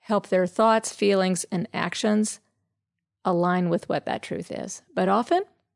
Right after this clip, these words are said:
it takes a great deal of courage to know who we are,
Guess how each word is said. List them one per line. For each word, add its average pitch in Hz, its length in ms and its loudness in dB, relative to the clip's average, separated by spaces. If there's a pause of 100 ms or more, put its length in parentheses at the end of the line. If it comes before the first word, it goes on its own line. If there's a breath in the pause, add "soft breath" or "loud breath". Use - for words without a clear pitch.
(120)
it - 160 -4
takes 185 300 -6
a 185 60 -6
great 165 260 -4
deal 170 180 -2
of - 120 -10
courage 220 520 -6 (720)
to 190 100 -4
know 165 180 0
who 202 180 2
we 214 160 2
are, 233 260 -2